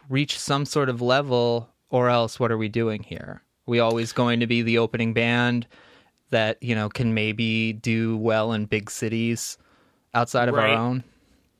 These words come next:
Speaker 2: I think that that was a reality that we were kind of grappling with, but I think that the,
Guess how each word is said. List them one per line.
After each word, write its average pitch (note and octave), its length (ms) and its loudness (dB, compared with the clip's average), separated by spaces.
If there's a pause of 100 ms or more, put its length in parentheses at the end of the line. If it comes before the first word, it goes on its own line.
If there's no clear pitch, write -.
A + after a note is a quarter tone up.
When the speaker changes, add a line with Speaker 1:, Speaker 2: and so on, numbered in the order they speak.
Speaker 2:
I D#3+ 100 -4
think D3+ 360 -6
that - 200 -10
that B2 380 0 (2000)
was D3+ 880 -2
a D#3 80 -2
reality A2+ 1040 -4 (920)
that C3+ 180 -4
we C3 140 -6
were B2+ 120 -4
kind A#2 360 -8
of A2 100 -12
grappling A2+ 640 -4
with, A#2 440 -8 (1000)
but A#2 380 -2 (1600)
I - 80 -8
think - 500 -10
that - 240 -20
the, G#2+ 560 -4